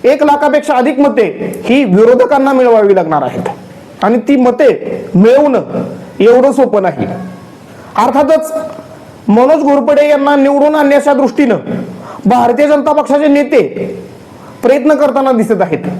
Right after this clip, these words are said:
आणि त्या अनुषंगानेच भारतीय जनता पक्षाच्या मातब्बर नेत्यांच्या सभा या कराड उत्तर या विधानसभा मतदारसंघामध्ये होताना दिसत आहेत. यामध्ये प्रामुख्याने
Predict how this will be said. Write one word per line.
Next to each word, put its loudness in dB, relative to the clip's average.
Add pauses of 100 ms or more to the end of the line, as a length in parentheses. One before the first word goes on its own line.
(300)
आणि 2
त्या -2
अनुषंगानेच 2 (1000)
भारतीय 0
जनता 0
पक्षाच्या 0
मातब्बर 0
नेत्यांच्या 2
सभा -2 (340)
या -2
कराड 2
उत्तर 0 (580)
या 4
विधानसभा 2
मतदारसंघामध्ये 0
होताना -2
दिसत -2
आहेत. -4 (360)
यामध्ये 2
प्रामुख्याने -2